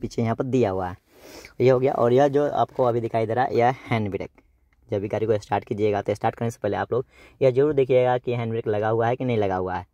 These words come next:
यह, और यह स्टे-, यह है आपका गियर, गियर है जो कि फाइव गियर तक है, देख सकते हैं फाइव गियर तक है।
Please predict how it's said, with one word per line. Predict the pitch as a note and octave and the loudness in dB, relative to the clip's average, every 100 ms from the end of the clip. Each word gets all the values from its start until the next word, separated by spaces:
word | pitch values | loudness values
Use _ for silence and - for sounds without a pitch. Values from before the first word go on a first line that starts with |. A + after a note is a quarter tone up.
| _ _ _ _ _ _ - | _ _ _ _ _ _ -8
यह, | B2+ - _ - | -8 -10 _ -4
और | A#2+ | 0
यह | C#3 D#3 A#2+ | 0 -2 -4
स्टे-, | A2+ A2 - _ _ - | -2 -2 -4 _ _ -2
यह | C3+ C#3 | 4 4
है | C3 - - | 4 -2 -8
आपका | - G#2 B2+ | -10 -6 -6
गियर, | A2+ G#2+ F#2 - _ _ _ _ _ _ _ _ _ _ _ _ _ C3+ | -6 -6 -6 -8 _ _ _ _ _ _ _ _ _ _ _ _ _ -2
गियर | A#2 C#3 D3 | 2 4 2
है | F#3 _ - _ | -4 _ -20 _
जो | B2+ C3+ | -2 -2
कि | B2+ E3 - | -2 -6 -2
फाइव | B2+ G#2 | -2 0
गियर | G#2+ | -2
तक | G2+ G#2+ | -2 -4
है, | G#2 | -6
देख | F#2+ | -10
सकते | - - | -12 -12
हैं | C#3+ | -10
फाइव | - F#2+ | -4 -4
गियर | G2+ G#2 | -2 -2
तक | B2 | -4
है। | - | -6